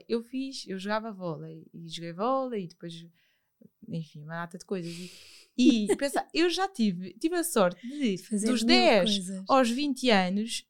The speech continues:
Speaker 1: fiz vo-, eh, joguei vôlei. Pronto, se agora na pa-, para a frente não puder,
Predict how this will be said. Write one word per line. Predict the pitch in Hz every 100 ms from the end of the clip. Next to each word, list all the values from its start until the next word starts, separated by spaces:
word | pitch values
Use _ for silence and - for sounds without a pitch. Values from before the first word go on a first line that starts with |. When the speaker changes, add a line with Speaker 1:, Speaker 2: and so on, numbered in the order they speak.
| 233
Speaker 1:
fiz | - 330 330
vo-, | 349 -
eh, | 349
joguei | 311 302 370
vôlei. | 381 403 381 370 _ _
Pronto, | - 640
se | -
agora | 427 440 403
na | 349
pa-, | 330 330 285
para | 339
a |
frente | 330 208
não | 226 233
puder, | 233 208 170